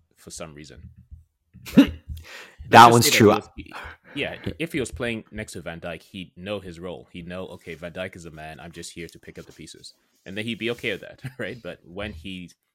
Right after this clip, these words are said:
Speaker 1: he's expected to be the Van Dijk version, uh,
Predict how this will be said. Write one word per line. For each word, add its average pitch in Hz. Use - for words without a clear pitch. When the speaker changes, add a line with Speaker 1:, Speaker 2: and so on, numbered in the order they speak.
Speaker 1:
he's 90
expected 90
to -
be 80
the 80
Van 78
Dijk 85
version, 80
uh, 110